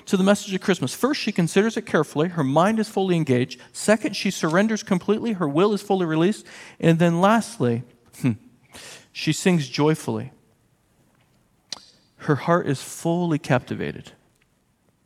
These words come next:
Well, where do I get that in this passage? I don't, actually. <laughs> It's in the next scene where Mary goes and visits her, her relative Elizabeth,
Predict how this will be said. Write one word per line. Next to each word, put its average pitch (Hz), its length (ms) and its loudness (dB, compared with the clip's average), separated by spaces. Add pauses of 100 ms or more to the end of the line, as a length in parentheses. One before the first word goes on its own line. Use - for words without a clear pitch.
(200)
Well, 127 80 -2
where 175 140 0
do 202 120 -2
I 143 60 0
get 147 160 -4
that 151 160 2
in 123 100 -4
this 123 120 -4
passage? - 520 -10 (1500)
I 127 80 -2
don't, 120 420 -4 (460)
actually. 113 420 -4
<laughs> - 40 -6 (560)
It's 214 520 2
in 214 100 4
the 185 80 4
next 180 280 2
scene 139 280 2
where 139 120 2
Mary 156 280 4
goes 151 240 2
and 135 100 -2
visits 139 360 -2
her, 120 360 -2
her 127 160 0
relative 139 400 0
Elizabeth, 143 460 0